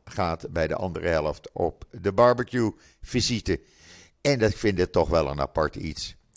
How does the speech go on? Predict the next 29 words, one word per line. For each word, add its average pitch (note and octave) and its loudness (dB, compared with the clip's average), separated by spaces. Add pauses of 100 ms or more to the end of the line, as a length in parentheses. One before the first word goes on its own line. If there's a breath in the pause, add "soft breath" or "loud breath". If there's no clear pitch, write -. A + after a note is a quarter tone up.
(360 soft breath)
En F#2+ -2
leuk A2 6
dat F#2+ 4
dat D#2+ -2
kan, F#2+ 2
leuk G#2 2
dat - 0
die F2 -10
vrijheid D#2 0
hier D2 -6
bestaat. F#2+ 4 (1500 loud breath)
Goed, G3+ 6 (100)
dat D3 10
was D#3 8
het D#3+ 4
weer D#3 8
zo'n C3+ 6
beetje C3 6
voor A#2+ 6
vandaag. A#2+ 6
Ik B2 2
heb A#2+ 2
mijn A2 0
vier A#2+ 2
dagen A#2 4
weer G2+ 0
een G#2 -2
beetje G2+ 2
ingelopen. B2 4